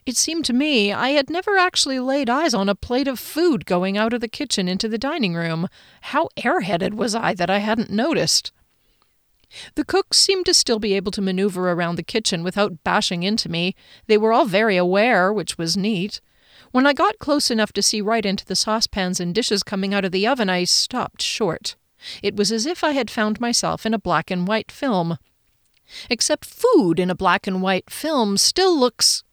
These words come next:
well, like food. This was all just masses of gray.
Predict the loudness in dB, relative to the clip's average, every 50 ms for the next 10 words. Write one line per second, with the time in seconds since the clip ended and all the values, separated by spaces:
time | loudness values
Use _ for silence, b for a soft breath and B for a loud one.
0 | _ _ _ _ _ _ -6 0 2 2 2 2 0 _ _ _ _ _ _ _
1 | 0 2 2 0 0 _ _ -20 -20 -12 -2 2 4 4 4 4 2 0 -2 -4
2 | -6 B B B B B B B B B -2 -2 -2 0 2 2 4 4 6 6
3 | 6 6 4 2 2 0 0 0 0 -4 _ _ _ _ _ -4 -2 0 2 0
4 | 0 0 -2 -4 -2 -2 -2 -2 -2 -2 -2 -4 -4 -6 _ -14 -8 -4 0 0
5 | 2 2 2 0 -2 -6 -8 -10